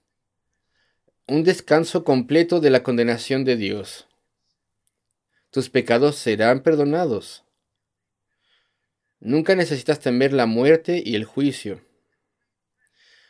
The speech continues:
Hay un completo descanso de la ignorancia. "No entiendo, no entiendo de Dios. No sé de sus planes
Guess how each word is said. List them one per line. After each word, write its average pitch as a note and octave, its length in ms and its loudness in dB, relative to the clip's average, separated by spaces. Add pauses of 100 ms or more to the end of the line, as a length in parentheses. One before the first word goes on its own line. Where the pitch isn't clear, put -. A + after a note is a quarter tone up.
(300)
Hay E3 520 4
un F3 260 0
completo E3 420 0
descanso D3 440 0
de D3 80 2
la C3 80 2
ignorancia. A#2 840 0 (440)
"No C3+ 140 4
entiendo, E3+ 960 2
no C#3 120 0
entiendo G3+ 440 2
de D#3 140 2
Dios. G2+ 520 -10 (2500)
No D3+ 180 2
sé E3+ 140 2
de F3 120 4
sus - 240 -4
planes D3+ 880 2